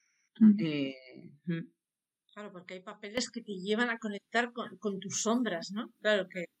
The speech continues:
Speaker 2: Sí.
Speaker 3: que hay, que hay papeles como más guays, ¿no? Que estás como en otra onda, pero la de las sombras, eh,
Speaker 2: Sí. Sí, es, es,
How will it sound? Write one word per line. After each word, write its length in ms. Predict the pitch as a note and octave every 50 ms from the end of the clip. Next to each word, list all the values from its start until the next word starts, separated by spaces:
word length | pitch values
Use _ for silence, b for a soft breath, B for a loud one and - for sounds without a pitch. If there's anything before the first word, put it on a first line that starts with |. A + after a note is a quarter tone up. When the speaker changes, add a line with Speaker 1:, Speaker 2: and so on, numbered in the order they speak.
| b b b b b b b
Speaker 2:
Sí. 220 | - F3 - E3+
Speaker 3:
que 100 | - F#3+
hay, 180 | F3+ F3+ F3+ -
que 100 | - F3+
hay 60 | F3+
papeles 560 | F3+ F#3 G3 G3 G3 G#3 G3 G#3 G3+ G3 -
como 220 | - F#3+ F3+ F#3 F3+
más 260 | F#3 F#3+ F#3+ F#3+ F3+
guays, 440 | E3+ E3+ F3+ F#3+ G3+ A3 A#3 A#3+ A3+ - F#3
¿no? 80 | G3 - _ _
Que 60 | F#3
estás 360 | F3+ - - F#3 F3+ F3+ -
como 340 | - F#3+ F3+ F#3 F3+ F3+ F3+
en 80 | F3+ F3+
otra 280 | F#3 F3+ - E3+ F3 F#3
onda, 340 | A3 B3 A#3 G3 E3 E3 -
pero 260 | F3 E3 D#3+ E3+ E3
la 200 | E3 E3 E3 E3
de 100 | E3 E3
las 200 | E3 D#3+ D#3 - - -
sombras, 800 | - F#3 F#3 G3 G3+ G#3 G#3+ A#3 B3 - - - - - - _ _ _ _ _ _ _ _ _ _ - - _ _ _ _ _
eh, 160 | F3 E3+ E3
Speaker 2:
Sí. 380 | D#3+ - D#3+ C3+ - - - _ - D#3 C#3 - - _ _ _ _ _ _ _ _ _ _ _ _ _ _ _ _ _ _ _ _ _ _ _ _ _ _ F#3 F3+ F3+ F3+ F#3 F#3+ G#3+ B B B B B B B B B B B B _ _ _ _ _ _
Sí, 240 | - - G3 F#3 E3+
es, 240 | E3 E3 - - -
es, 260 | - F3+ F#3 D#3+ E3+